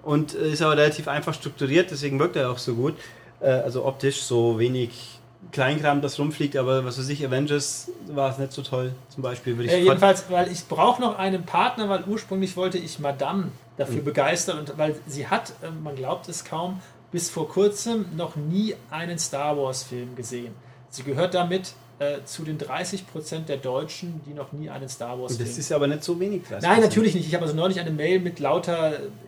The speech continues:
Speaker 2: interessanten Facts bekommen und da waren halt siebzig Prozent der Deutschen haben schon einen Star Wars Film gesehen. Ähm, und sie gehört halt zu den dreißig Prozent.
Speaker 1: Aber das Problem ist, Leute, die noch nie einen Star Wars Film gesehen haben,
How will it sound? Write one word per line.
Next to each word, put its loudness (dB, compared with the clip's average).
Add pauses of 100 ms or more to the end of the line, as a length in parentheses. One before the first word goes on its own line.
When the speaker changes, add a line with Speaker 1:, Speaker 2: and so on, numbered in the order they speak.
Speaker 2:
interessanten -6
Facts -8
bekommen -2
und -8
da 0
waren 0
halt -2
siebzig -8
Prozent -6
der -2
Deutschen -2
haben -2
schon -8
einen -10
Star -6
Wars -6
Film -10
gesehen. -8 (560)
Ähm, -8
und -10
sie -10
gehört -4
halt -2
zu -10
den -4
dreißig -6
Prozent. -2
Speaker 1:
Aber 2
das -2
Problem 6
ist, 0
Leute, 6
die -2
noch 4
nie 2
einen -2
Star 4
Wars 2
Film 4 (100)
gesehen 2
haben, -2